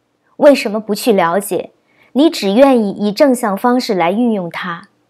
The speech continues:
而你因此也只能从中得到某种正面效果？你无法，无法从正向运用获得负面的结果。让我重申，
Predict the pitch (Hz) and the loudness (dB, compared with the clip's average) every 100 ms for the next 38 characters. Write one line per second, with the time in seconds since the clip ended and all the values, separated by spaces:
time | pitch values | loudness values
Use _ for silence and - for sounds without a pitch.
0 | _ _ _ - 240 320 254 220 311 302 | _ _ _ -2 0 2 2 2 0 0
1 | - 208 233 - 214 208 240 247 247 285 | -2 2 2 2 -4 -2 -2 -2 0 2
2 | 311 254 196 262 220 - 190 220 233 175 | 2 2 2 2 0 0 0 0 0 -4
3 | - 233 214 202 - 240 185 160 - _ | -2 0 0 -4 -2 -2 -2 -4 -8 _
4 | _ _ _ _ _ _ - 220 180 185 | _ _ _ _ _ _ -2 0 0 0
5 | 269 269 180 - _ _ _ - 196 247 | -2 -4 -6 -8 _ _ _ -8 -2 -2
6 | 269 214 165 - _ - 262 269 349 294 | -2 -4 -4 -12 _ -2 0 2 2 2
7 | - 240 233 240 208 233 180 - - 180 | 2 0 2 0 0 -2 -2 -2 -2 -2
8 | 185 - 302 233 220 185 160 - 160 190 | -6 -4 0 0 0 -2 -6 -6 -4 -4
9 | 175 - _ _ _ _ _ _ _ _ | -4 -4 _ _ _ _ _ _ _ _
10 | _ _ _ _ _ _ _ _ _ _ | _ _ _ _ _ _ _ _ _ _
11 | - 240 208 175 - 175 185 214 208 | -2 0 2 -2 -6 -8 -4 -2 -4